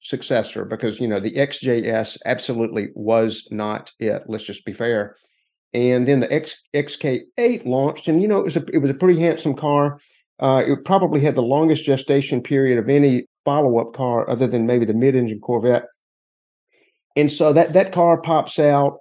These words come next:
and, you know, we waited twenty-two years for it to come out, so it looked kinda good, you know, comparatively. And it, it wasn't as cool as the F-Type, so let's just sort of say that, you know, it sort of, like, like, built that, that, that middle gap.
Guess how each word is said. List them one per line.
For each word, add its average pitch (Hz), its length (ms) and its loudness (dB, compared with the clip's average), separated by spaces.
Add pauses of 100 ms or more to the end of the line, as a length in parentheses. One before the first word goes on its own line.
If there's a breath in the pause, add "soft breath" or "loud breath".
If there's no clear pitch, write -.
and, 135 420 0
you 139 80 -2
know, 127 140 2
we 123 100 4
waited 143 400 2
twenty-two 151 400 0
years 139 300 0
for 131 220 0
it - 40 -10
to - 120 -20
come 139 180 -2
out, 143 260 -2
so 127 140 -2
it 120 80 0
looked 156 240 2
kinda 139 200 -2
good, 135 380 4
you 117 80 -2
know, 113 140 0
comparatively. 113 840 -2 (640 soft breath)
And 143 440 2
it, 165 220 4
it 165 140 4
wasn't 165 380 6
as 160 120 0
cool 170 340 2
as 139 140 -4
the - 240 -10
F-Type, 170 680 -2
so - 120 -6
let's 143 220 0
just 135 160 -6
sort 147 140 0
of 131 100 0
say 147 280 2
that, 135 180 -4
you 127 60 0
know, 120 120 0
it 120 100 -4
sort 135 160 -4
of, 120 60 -2
like, 120 180 -2
like, 120 200 -2 (100)
built 135 240 0
that, 120 260 -4
that, 117 220 -2
that 120 200 -4
middle 135 340 2
gap. 131 400 0